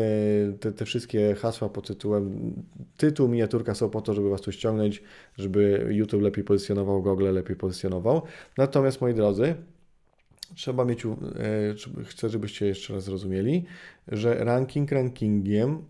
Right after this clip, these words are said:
ale koniec końców kredyt weźmiecie nie tam, gdzie najtaniej, tylko tam, gdzie bardzo tanio, gdzie łatwo było uzyskać ten kredyt, było też po prostu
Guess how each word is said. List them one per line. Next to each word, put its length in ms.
ale 260
koniec 460
końców 640
kredyt 400
weźmiecie 680
nie 240
tam, 320
gdzie 220
najtaniej, 880
tylko 260
tam, 280
gdzie 180
bardzo 500
tanio, 600
gdzie 180
łatwo 480
było 220
uzyskać 480
ten 180
kredyt, 600
było 200
też 320
po 180
prostu 720